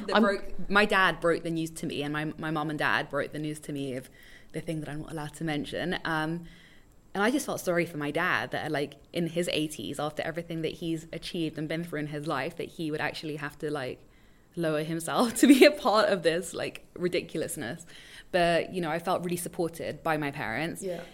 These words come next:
Speaker 1: And I knew it was serious when my dad called me and said, "You need to come to my office now." And I walked in, and there were, my mum and my dad were together 'cause this was a time that they weren't talking. So I was like, "Oh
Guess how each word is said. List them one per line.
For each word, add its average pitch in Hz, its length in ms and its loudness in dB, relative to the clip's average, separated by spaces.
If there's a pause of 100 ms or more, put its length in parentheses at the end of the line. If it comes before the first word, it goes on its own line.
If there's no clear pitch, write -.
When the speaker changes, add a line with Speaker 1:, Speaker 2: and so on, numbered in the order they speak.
(160)
Speaker 1:
And 202 100 8
I 233 120 6
knew 214 180 6
it - 100 4
was 165 140 0
serious 147 480 0
when 151 240 -4
my 143 160 -6
dad 131 240 -10
called 240 280 0
me 208 120 -4
and 185 100 -8
said, 165 140 -10
"You 175 80 -6
need 156 140 -8
to 165 60 -10
come 160 260 -8
to 160 100 -12
my 147 120 -8
office - 320 -6
now." 135 280 -4
And 147 100 -4
I 151 60 -2
walked 151 360 -2
in, 147 140 -4
and 147 140 -6
there 147 100 -4
were, 139 200 -6 (360)
my 175 80 -2
mum 165 200 0
and 156 80 -4
my 156 100 -2
dad 151 200 -6
were 143 80 -8
together 147 420 -4
'cause - 180 -12
this 151 120 -6
was 151 140 -6
a 147 40 -8
time 143 340 -6
that - 140 -6 (380)
they 156 160 0
weren't 143 300 -2
talking. 156 540 -6 (260)
So 170 140 -8
I - 20 -6
was 160 120 -10
like, - 180 -14
"Oh 170 160 -16